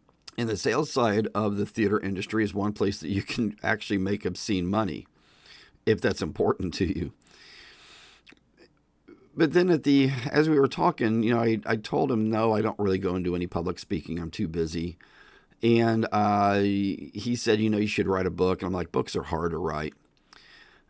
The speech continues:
And I said, "But I would love to figure out some way to do this." And he says, "What about a podcast?" And I'm like, "I never thought of that." Well, I thought about it, and here I am. So first of all, everybody, I wanna lay some ground rules.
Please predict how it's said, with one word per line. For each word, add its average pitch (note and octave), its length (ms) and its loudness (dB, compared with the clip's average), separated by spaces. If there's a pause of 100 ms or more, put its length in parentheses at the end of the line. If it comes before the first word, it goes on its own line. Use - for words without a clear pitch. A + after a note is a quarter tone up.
(100)
And A2 600 4
I G#2+ 100 2
said, G#2+ 300 4
"But G2+ 100 2
I G#2 80 2
would A#2+ 160 2
love C#3 240 0
to A#2 80 0
figure G2+ 400 2
out F2+ 160 -2
some G2 240 0
way F2+ 160 0
to E2 80 -6
do G#2+ 220 2
this." F#2 140 0
And - 80 -4
he G#2+ 60 0
says, G#2+ 220 0
"What A#2+ 140 0
about A2+ 160 0
a A2+ 40 -4
podcast?" - 800 -6
And F#2+ 140 -4
I'm F#2+ 120 -2
like, G2 220 -6
"I - 60 -10
never G2+ 200 -2
thought G#2+ 300 0
of C#2+ 80 -4
that." G1+ 240 -6 (320)
Well, A2+ 460 0
I G#2+ 100 -2
thought B2+ 300 2
about E2+ 280 -2
it, - 120 -8
and F#2+ 80 -4
here G#2 180 2
I F#2+ 120 -4
am. E2+ 320 -6 (880)
So D3+ 220 6
first G#3 320 4
of B2+ 100 6
all, A2+ 100 6
everybody, A2 260 4
I G#2+ 80 4
wanna G#2+ 160 2
lay G#2+ 160 6
some G2 180 -2
ground F#2+ 360 0
rules. B1 380 -4